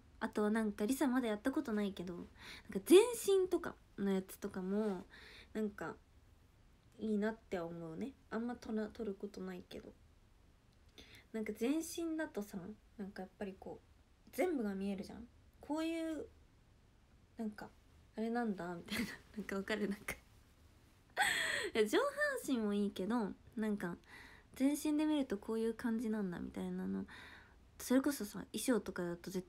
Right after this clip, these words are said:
対スカートとかも可愛いから。メイドさんのやつ、え、だよね。すごい喜んでくれてたんだよ。そんな風なやつとか。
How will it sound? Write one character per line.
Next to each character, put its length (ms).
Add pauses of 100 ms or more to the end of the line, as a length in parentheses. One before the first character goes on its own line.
対 180
ス 120
カ 180
ー 20
ト 140
と 100
か 100
も 140
可 160
愛 160
い 20
か 160
ら。 140 (1500)
メ 160
イ 40
ド 100
さ 160
ん 40
の 60
や 60
つ、 200
え、 120
だ 140
よ 120
ね。 460
す 140
ご 100
い 200
喜 120
ん 60
で 60
く 140
れ 60
て 140
た 120
ん 100
だ 60
よ。 120 (760)
そ 160
ん 80
な 80
風 240
な 200
や 80
つ 140
と 140
か。 160